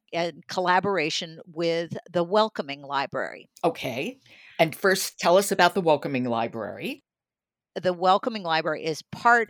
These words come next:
Speaker 1: of a project called I'm Your Neighbor Books, which is based here in Portland, Maine. It's a nonprofit that helps build welcoming communities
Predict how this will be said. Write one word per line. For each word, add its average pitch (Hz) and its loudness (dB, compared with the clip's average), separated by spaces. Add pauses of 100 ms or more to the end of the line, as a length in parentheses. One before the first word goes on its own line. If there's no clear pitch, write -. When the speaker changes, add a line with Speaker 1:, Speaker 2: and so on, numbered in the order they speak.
Speaker 1:
of 156 0 (380)
a 170 -4
project 190 0
called 147 -2 (100)
I'm 185 -4
Your 190 -4
Neighbor 170 -2
Books, - -10 (720)
which 160 -4
is 147 -8 (180)
based 151 -6
here 202 0
in 233 -2
Portland, 226 0
Maine. 175 -4 (120)
It's 180 -4
a 175 -4
nonprofit 196 0
that 180 -6
helps - 2
build 170 0
welcoming 214 2
communities 185 -8